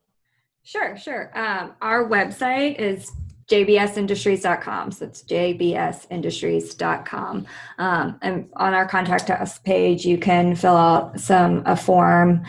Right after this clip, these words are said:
and contact us that way. Um, you could call us directly on our phone number, which is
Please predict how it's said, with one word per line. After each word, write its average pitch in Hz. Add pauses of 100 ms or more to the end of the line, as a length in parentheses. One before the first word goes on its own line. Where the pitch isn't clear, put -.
(240)
and 180
contact 185
us 180
that 208
way. 202 (360)
Um, 180
you 196
could -
call 190
us 196
directly 196 (320)
on 196
our 190 (160)
phone 202
number, 196
which 190
is 185